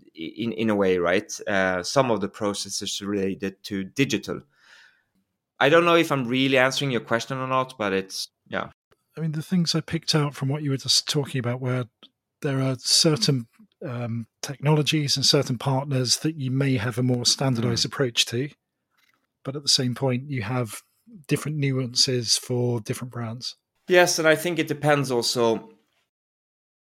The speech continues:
Speaker 1: you know, what, what we're talking about here. So if we, if we, for example, look at the creative process, uh, and the creative output,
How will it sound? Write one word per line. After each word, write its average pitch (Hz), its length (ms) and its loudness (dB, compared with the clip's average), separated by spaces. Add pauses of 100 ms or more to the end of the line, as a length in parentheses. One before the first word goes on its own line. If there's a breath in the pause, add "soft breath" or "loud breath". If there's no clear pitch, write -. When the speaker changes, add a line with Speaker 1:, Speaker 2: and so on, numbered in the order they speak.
(120)
Speaker 1:
you 120 100 -6
know, 110 100 -2
what, 110 200 -2
what 131 200 0
we're 127 120 0
talking 139 420 -4
about 92 320 0
here. 98 100 -4
So 120 120 -4
if 120 140 -6
we, 127 100 -2
if - 260 -6
we, 123 140 -2
for 120 240 -4
example, 117 420 -4
look 110 240 -2
at 104 220 -4
the 104 80 -10
creative 113 460 -4
process, 98 680 -6 (600 soft breath)
uh, 95 360 0
and 101 200 -2
the 101 60 -8
creative 104 460 -6 (120)
output, - 760 -4